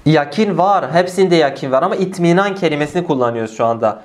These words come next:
O psikolojik hal, halet-i ruhiye itminan yani. İtminan olmayabiliyor. Yakin, yakindeki kastımız yüzde yüz. Yakin ikisinde de var. Nazari olanda da, zaruri olanda da var.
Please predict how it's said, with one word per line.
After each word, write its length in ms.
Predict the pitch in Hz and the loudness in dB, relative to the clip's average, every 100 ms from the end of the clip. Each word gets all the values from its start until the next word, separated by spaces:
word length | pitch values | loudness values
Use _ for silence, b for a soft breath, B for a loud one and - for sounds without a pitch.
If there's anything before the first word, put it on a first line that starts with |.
| B | B
O 140 | 165 160 | -4 -4
psikolojik 600 | 170 - 160 156 190 190 | -8 -2 -2 0 -4 -4
hal, 300 | 180 180 147 | 0 0 -2
halet-i 540 | 139 143 170 175 165 | -2 -2 -4 -8 -8
ruhiye 400 | 160 156 185 254 | -8 -8 -8 -8
itminan 600 | 185 180 160 156 160 151 | -10 -14 -16 -10 -10 -10
yani. 240 | 120 107 | -12 -14
İtminan 460 | 127 135 151 160 190 | -18 -18 -14 -8 -6
olmayabiliyor. 680 | 156 131 113 107 107 98 95 B B B B B - | -6 -8 -10 -12 -14 -18 -20 B B B B B -8
Yakin, 560 | 151 156 220 208 220 | -8 -8 -10 -12 -10
yakindeki 580 | 170 160 170 170 175 240 | -8 -8 -8 -10 -10 -10
kastımız 460 | 214 180 180 254 226 | -8 -8 -8 -12 -10
yüzde 320 | 190 175 196 | -10 -8 -8
yüz. 400 | 214 185 131 - - | -6 -8 -10 -14 -10
Yakin 320 | 147 151 226 | -8 -8 -14
ikisinde 540 | 226 202 190 190 190 | -14 -16 -14 -10 -6
de 120 | 160 110 | -4 -4
var. 200 | 95 - | -8 -8
Nazari 420 | 139 143 151 175 | -8 -6 -4 -4
olanda 460 | 196 165 165 180 214 | -4 -4 -6 -8 -12
da, 80 | 240 | -8
zaruri 420 | 185 160 156 175 | -6 -8 -8 -8
olanda 420 | 151 139 131 131 | -6 -8 -8 -8
da 140 | 113 | -8
var. 120 | 90 | -14